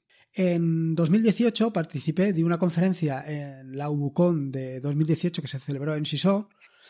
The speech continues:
y, eh, da-, desde aquí tengo que darle las gracias, como siempre, a Marcos Costales por haber insistido en que participara. Y en ella, en esa conferencia, estaba dando, eh, o alabando la llegada de No Me Sell a el escritorio de Ubuntu.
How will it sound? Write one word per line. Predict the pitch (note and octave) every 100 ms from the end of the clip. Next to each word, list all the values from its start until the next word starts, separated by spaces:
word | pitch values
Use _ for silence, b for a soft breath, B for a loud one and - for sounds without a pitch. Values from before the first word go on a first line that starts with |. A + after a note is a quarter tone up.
| B B B -
y, | G3 F3 D3
eh, | C#3+
da-, | C#3+ D3 D#3+ F#3+ - - -
desde | D#3 C#3+
aquí | C#3 E3+ D#3+
tengo | E3 E3+
que | F3
darle | E3+ E3
las | D#3+
gracias, | E3 E3 D#3
como | D3+
siempre, | - F3+ E3
a |
Marcos | C#3+ D3+ C#3+
Costales | C#3+ - E3+ C3
por | D3+ C#3
haber | D#3
insistido | D#3 - C#3+ F#3+ D#3
en | C#3+
que | C3+
participara. | C3 C3 E3 D#3+ D#3+ G3 _ b b b b
Y | D#3+
en | F3
ella, | G#3+ G#3+ A#3 A#3+ _ _ -
en | D3
esa | D#3+ F#3
conferencia, | F#3+ G3+ G#3+ G#3 G3+ G#3+ -
estaba | E3 D#3+ F#3 G3 G3+ _ _ _ _
dando, | E3+ D3+ F#3 G#3 F#3 F#3 F#3 F#3 F3+
eh, | E3 D3+ D3+ D3+ F3+ F3+
o | D3+ C#3+ D3
alabando | D#3 E3+ F#3+ G3+ A#3 b b b b
la | E3 E3
llegada | D#3 E3 G3 F3+
de | D#3
No | E3+
Me | F#3+
Sell | - A3 A#3 -
a | F3+ G3+ A3 -
el | E3+
escritorio | - E3 E3+
de | F3
Ubuntu. | D#3+ D#3 C3+ B2